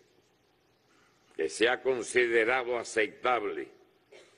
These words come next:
en las actuales circunstancias. Se incorporan nuevos tributos y se reduce la carga impositiva al sistema empresarial en correspondencia con la aplicación gradual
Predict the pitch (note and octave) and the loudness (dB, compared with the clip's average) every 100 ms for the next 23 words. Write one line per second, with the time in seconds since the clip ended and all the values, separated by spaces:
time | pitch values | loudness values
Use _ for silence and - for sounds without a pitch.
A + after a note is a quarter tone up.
0 | _ F#2+ F#2+ G2 F2 F#2 E2 - - A#2 | _ -4 0 0 0 -4 -4 -10 0 2
1 | C3+ B2+ A#2 - A2 F#2 F#2 F2 - A2+ | 2 0 -4 -2 -4 -2 -6 -4 -2 -2
2 | F#2 - B1 - - _ _ _ _ _ | -2 -12 -14 -14 -18 _ _ _ _ _
3 | _ _ _ - - - G#2+ A2 - A#2+ | _ _ _ -20 -10 -2 -2 0 4 4
4 | A2+ A#2 C#3+ D3 D3 C3+ C#3 D3+ C#3+ C#3 | 4 4 6 6 4 0 2 4 4 2
5 | - B2+ B2 B2 D3+ D3 D3 C3+ - - | 2 2 2 4 2 2 0 0 -4 -18
6 | _ _ _ _ _ _ A2+ A#2+ A#2+ A#2+ | _ _ _ _ _ _ -8 -4 0 2
7 | A2+ B2 C#3 C3+ D3+ C3+ B2+ - C#3+ C3 | 2 2 -2 -2 2 2 0 0 -2 -2
8 | B2 B2+ A#2+ - A#2 G#2+ B2 A#2 C3 C#3 | -2 -4 -4 -4 -2 0 -2 -2 -2 2
9 | B2 A#2 - C3 A2+ - C3+ C#3 C3 B2 | 2 0 0 -2 -2 -2 0 2 0 -4
10 | G#2 B2 A#2+ - A2 G#2+ C3 C3+ C3+ - | -4 0 0 0 0 4 2 2 -2 -6
11 | - - _ _ _ _ - A#2 A2+ A#2 | -20 -20 _ _ _ _ -6 -2 2 4
12 | A#2 A#2 - A#2+ G#2+ C3+ C#3 A2+ B2+ B2 | 2 0 2 0 2 -2 -2 0 0 2
13 | A#2 A#2+ A#2 A#2 A#2+ A#2+ A#2+ G#2+ A#2 B2+ | 0 0 0 0 -4 -2 -2 -2 2 2
14 | B2 A#2 A2+ G#2 A2+ A#2+ A#2 G#2 | 2 0 0 0 4 4 4 -2